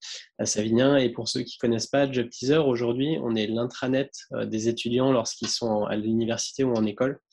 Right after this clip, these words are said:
Donc, ils vont trouver, euh, sur cet intranet, euh, du contenu,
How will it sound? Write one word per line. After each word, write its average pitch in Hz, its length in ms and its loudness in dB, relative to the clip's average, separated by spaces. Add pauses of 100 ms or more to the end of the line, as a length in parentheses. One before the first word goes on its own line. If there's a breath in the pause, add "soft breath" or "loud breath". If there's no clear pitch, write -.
(640 loud breath)
Donc, 120 160 -4
ils 107 80 -2
vont 110 120 -4
trouver, 147 640 2
euh, 107 340 2
sur 120 200 -6
cet 123 200 -6
intranet, 123 540 0
euh, 110 160 -4
du 110 160 -10
contenu, 135 560 2